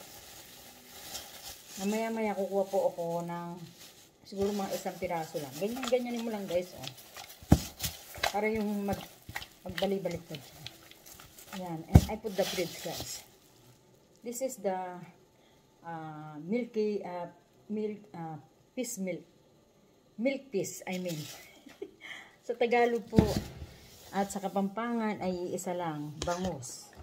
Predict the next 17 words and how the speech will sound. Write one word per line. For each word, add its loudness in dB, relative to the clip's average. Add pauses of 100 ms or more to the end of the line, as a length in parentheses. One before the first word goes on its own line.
(1400)
So, -8
nabili 0
po -4
namin 0
dito, 0 (880)
I -6
think -4
it's -8
eight -2
dollars. 0 (240)
Depende 0
po -2
sa 0
size. -6 (640)
So, -6
ayan, 0
guys. -2